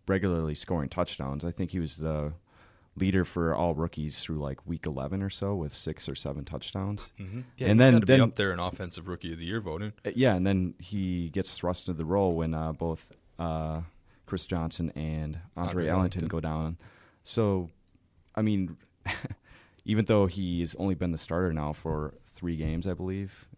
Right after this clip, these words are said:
Speaker 1: uh, he actually ranks number seven in standard scoring.
Speaker 2: Ooh, wow.
Speaker 1: And that's predicated upon those touchdowns, you know, scattered throughout the, you know, first ten weeks of the season.
Speaker 2: Yeah.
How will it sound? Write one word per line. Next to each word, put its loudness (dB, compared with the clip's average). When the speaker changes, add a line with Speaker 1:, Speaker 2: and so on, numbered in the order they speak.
Speaker 1:
uh, -4
he -4
actually -4
ranks -4
number -2
seven -2
in -4
standard -4
scoring. -4
Speaker 2:
Ooh, -2
wow. -4
Speaker 1:
And 6
that's 4
predicated -2
upon -4
those -6
touchdowns, -6
you -4
know, -4
scattered -2
throughout -2
the, -4
you -6
know, -6
first -6
ten -6
weeks -8
of -14
the -14
season. -6
Speaker 2:
Yeah. -4